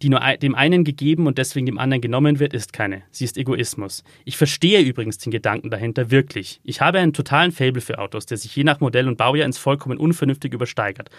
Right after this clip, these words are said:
Aber Freiheit? Klar, das klingt anschlussfähig und groß. Aber können wir hier mal kurz pausieren und überlegen, wofür die Vokabel Freiheit alles steht, wie unendlich wichtig sie ist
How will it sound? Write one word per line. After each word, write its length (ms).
Aber 160
Freiheit? 580
Klar, 260
das 100
klingt 220
anschlussfähig 560
und 100
groß. 460
Aber 160
können 240
wir 100
hier 80
mal 140
kurz 280
pausieren 420
und 100
überlegen, 420
wofür 240
die 140
Vokabel 340
Freiheit 560
alles 240
steht, 360
wie 160
unendlich 540
wichtig 340
sie 140
ist 320